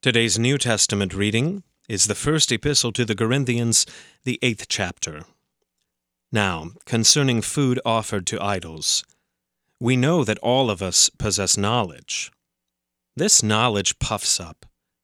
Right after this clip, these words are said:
but love builds up. If w-, anyone imagines that he knows something, he does not yet know as he ought to know.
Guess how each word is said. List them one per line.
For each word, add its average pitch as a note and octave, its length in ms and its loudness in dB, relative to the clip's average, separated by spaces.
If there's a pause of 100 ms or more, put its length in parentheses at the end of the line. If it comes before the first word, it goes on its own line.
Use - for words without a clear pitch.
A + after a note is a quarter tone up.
(100)
but G#2 220 -4
love G#2 600 -4 (140)
builds F#2+ 560 0
up. - 320 -18 (1120)
If G2+ 120 0
w-, G#2+ 160 -6 (100)
anyone C3 360 4
imagines G2+ 680 0
that F#2 100 -6
he G#2 100 -4
knows A2 440 2
something, E2+ 580 -2 (680)
he - 100 -10
does D3+ 240 0
not F#3+ 200 0
yet C3 260 0
know A#2 340 2
as F#2 160 -2
he A2 140 -6
ought G#2 300 -2
to G2 100 -6
know. F#2 460 -4